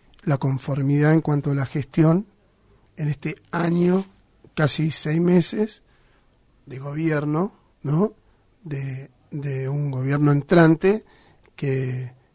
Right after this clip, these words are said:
que prometió muchas cosas y a mi criterio, y las demandas, las de-, las demandas del público, los reclamos que escucho, eh, no llegó a conformar ni la mínima de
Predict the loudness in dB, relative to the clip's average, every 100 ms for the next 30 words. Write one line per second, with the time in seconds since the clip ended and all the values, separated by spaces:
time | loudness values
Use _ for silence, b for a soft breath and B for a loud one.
0 | _ _ -10 -6 -4 -2 0 2 2 -2
1 | -4 -2 -2 -4 -8 -12 _ _ -8 -6
2 | -6 -6 -8 -8 -6 -2 0 -2 -6 b
3 | b b -2 2 4 2 2 2 2 2
4 | -2 -8 -14 -8 -6 -4 -4 -6 -6 -6
5 | -4 -4 -2 0 0 -2 -4 -2 2 4
6 | 2 -2 -6 -10 b b b b b b
7 | b -2 -2 -2 0 4 6 6 2 -6
8 | -6 -4 -4 -4 -6 -6 _ b b b
9 | b -6 -4 -2 -4 -8 _ _ -2 -2
10 | 0 0 2 2 0 -2 -6 -8 -8 -2
11 | 0 0 -4 b b b -2 4 4 4
12 | 2 4 6 8 8 6 4 0 b b
13 | -10 -2 0 0 -2